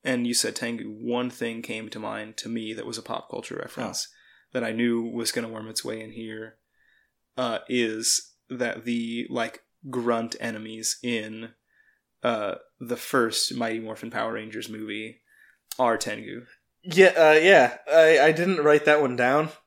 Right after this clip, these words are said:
Speaker 2: because I was sure you were gonna bring it up.
Speaker 1: It, mostly because I wanna mention Ivan Ooze.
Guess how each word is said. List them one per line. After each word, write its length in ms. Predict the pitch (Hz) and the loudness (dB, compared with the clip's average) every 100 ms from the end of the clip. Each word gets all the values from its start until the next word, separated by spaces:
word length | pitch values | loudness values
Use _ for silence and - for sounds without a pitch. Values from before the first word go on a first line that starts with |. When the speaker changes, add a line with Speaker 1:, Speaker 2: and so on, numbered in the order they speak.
| _ | _
Speaker 2:
because 220 | 147 139 139 | -8 -2 2
I 100 | 147 | 4
was 120 | 131 | 6
sure 240 | - 160 | 6 6
you 160 | 156 165 | 6 4
were 60 | 165 | 6
gonna 220 | 202 165 | 6 6
bring 220 | 175 170 | 2 4
it 80 | 175 | 6
up. 200 | 165 220 - - - - - - - - | 8 6 0 -14 -16 -20 -20 -18 -16 -6
Speaker 1:
It, 220 | 143 139 - _ | -2 -2 -4 _
mostly 720 | 143 143 170 196 196 - 214 | -6 2 6 6 6 2 0
because 720 | 196 185 185 185 180 175 - _ _ _ - | -2 0 2 4 4 2 -2 _ _ _ -4
I 80 | 127 | -2
wanna 280 | 120 120 120 | 0 0 -2
mention 300 | 113 - 120 | -6 -8 -6
Ivan 260 | 113 113 | -8 -8
Ooze. 480 | 113 113 139 - - | -10 -8 -8 -8 -10